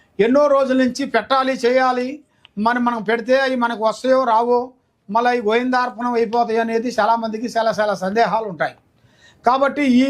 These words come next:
నెలలో జనవరి మాసంలో వాళ్ళు కొంత ఏర్పాటు చేసేసుకొని పెట్టుకున్నట్టుగైతే చాలా చాలా వరకు అద్భుతాల వరకు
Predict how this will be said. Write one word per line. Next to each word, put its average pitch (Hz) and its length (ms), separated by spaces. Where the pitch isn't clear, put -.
నెలలో 262 300
జనవరి 254 400
మాసంలో 240 500
వాళ్ళు 262 340
కొంత 269 300
ఏర్పాటు 269 520
చేసేసుకొని 254 680
పెట్టుకున్నట్టుగైతే 214 800
చాలా 240 280
చాలా 254 320
వరకు 226 320
అద్భుతాల 226 460
వరకు 202 300